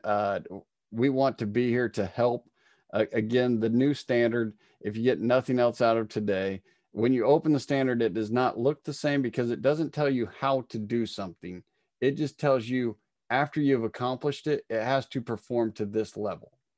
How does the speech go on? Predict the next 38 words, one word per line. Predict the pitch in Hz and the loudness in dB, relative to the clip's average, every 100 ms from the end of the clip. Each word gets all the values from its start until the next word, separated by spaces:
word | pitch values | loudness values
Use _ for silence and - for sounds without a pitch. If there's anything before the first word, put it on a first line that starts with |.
| _ _ _ - | _ _ _ -6
And | 110 | -6
so | 104 131 123 | -2 0 2
I | 120 | 2
encourage | 120 - 165 165 117 - | 0 -2 0 2 0 -2
all | 117 127 | 2 4
of | 127 | 2
you | 135 139 143 - _ _ _ - | 2 0 0 -6 _ _ _ -2
to | 127 120 - | 2 2 0
maximize | 104 123 139 151 - 135 123 117 107 | 0 2 2 0 -2 2 4 2 4
that | 120 117 | 2 4
opportunity | 113 107 107 - 107 101 107 107 _ _ _ _ | 2 0 -6 -2 -2 -2 -6 -6 _ _ _ _
and | 110 113 110 110 | -2 0 2 0
say, | - - 123 120 | -2 2 2 2
"Hey, | 117 131 120 101 _ _ - | 2 4 4 0 _ _ 0
I've | 135 139 | 2 4
always | 135 123 - | 4 4 0
thought | 123 120 - | 2 2 2
there's | 110 104 | -2 0
been | 117 | 0
a | 107 | 2
better | 107 110 104 | 2 2 2
way," | 104 107 110 - | 2 2 2 -2
or, | 113 113 107 - | -2 0 0 0
"I | 127 | 2
always | 147 127 107 | 4 2 0
thought | - 120 120 - 107 | 2 4 4 0 -2
that | 110 92 _ _ | -4 -4 _ _
our, | 107 104 - | -4 -4 0
our | 120 | 0
labor | 113 117 120 117 117 - - | 2 2 2 0 -2 -4 -8
could, | 120 | -6
would | 110 110 | -4 -4
be | 110 | -2
better | 110 101 117 117 | -2 -2 0 0
used | 107 113 110 104 | -2 -2 -4 -4
in | 104 101 | -6 -4
this | 110 107 | -4 -6
fashion," | - 107 98 95 - 107 104 | -8 -6 -6 -8 -10 -10 -10